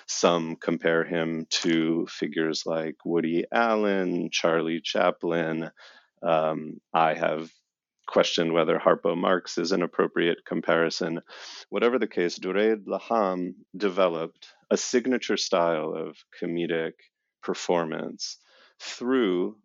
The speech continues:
although not limited to, his character Ghawar Tushi. The Ghawar character, which in a sense would eventually kind of expand to encompass Laham's public persona, is a sort of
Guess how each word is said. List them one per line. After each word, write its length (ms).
although 240
not 220
limited 440
to, 460
his 680
character 540
Ghawar 560
Tushi. 440
The 160
Ghawar 500
character, 800
which 380
in 120
a 60
sense 460
would 100
eventually 920
kind 220
of 80
expand 680
to 120
encompass 800
Laham's 600
public 380
persona, 640
is 220
a 100
sort 480
of 460